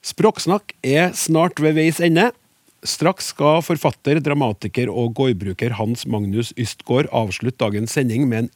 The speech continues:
egenkomponert sonette etter shakespearsk mal. Tusen takk til ukas panel. Tekniker er Martin Våge, produsent Hilde Håbjørg, redaksjonsmedlem Randi Lillealteren,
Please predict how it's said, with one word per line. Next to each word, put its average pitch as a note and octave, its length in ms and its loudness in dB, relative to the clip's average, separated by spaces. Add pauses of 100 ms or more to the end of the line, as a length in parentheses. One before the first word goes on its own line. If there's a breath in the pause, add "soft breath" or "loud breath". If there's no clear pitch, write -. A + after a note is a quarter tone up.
(100)
egenkomponert A2 960 -2
sonette D#3+ 460 2 (540 soft breath)
etter A#2 280 -4
shakespearsk A2 880 -4
mal. G#2+ 380 0 (840)
Tusen C#3+ 340 0
takk - 300 -2
til C3+ 160 0
ukas A2 240 -4
panel. F#3+ 380 2 (720 soft breath)
Tekniker D3+ 480 0
er B2+ 140 2
Martin A#2 260 -2
Våge, D3 300 2 (280)
produsent A#2+ 640 -4
Hilde G#2+ 240 -2
Håbjørg, C#3 480 0 (480 soft breath)
redaksjonsmedlem B2 880 0
Randi B2 320 0
Lillealteren, C3+ 580 0